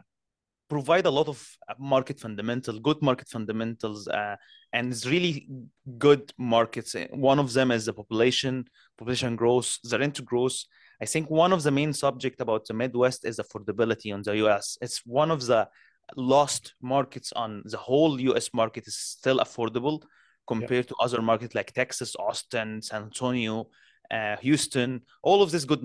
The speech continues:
Speaker 1: market. I see a lot of potential, uh, net migration to the States, but, uh, especially we're heading to the recession, uh, a lot of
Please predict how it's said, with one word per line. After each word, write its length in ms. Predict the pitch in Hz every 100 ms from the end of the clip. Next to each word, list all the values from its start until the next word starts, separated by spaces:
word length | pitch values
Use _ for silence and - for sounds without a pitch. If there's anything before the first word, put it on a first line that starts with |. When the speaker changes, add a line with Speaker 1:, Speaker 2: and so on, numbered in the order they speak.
| 127
Speaker 1:
market. 220 | 120 -
I 40 | 107
see 200 | - 135
a 40 |
lot 220 | 131 131
of 200 | 127 - - _ -
potential, 680 | 123 131 127 - 120 110 -
uh, 120 | 113 135
net 140 | 135 135
migration 600 | 113 123 156 - 127 113
to 160 | - 113
the 100 | 123
States, 540 | - - 156 117 -
but, 440 | - 185 131 107 _ _ _ _ _ -
uh, 300 | 110 107 101 -
especially 400 | - 165 160 165
we're 220 | 135 135
heading 220 | 156 160 143
to 80 | 123
the 80 |
recession, 440 | 107 - 160 - 185 175 _ _ _ -
uh, 220 | 123 110 -
a 40 | 123 120 139
lot 160 | 151
of 100 | 170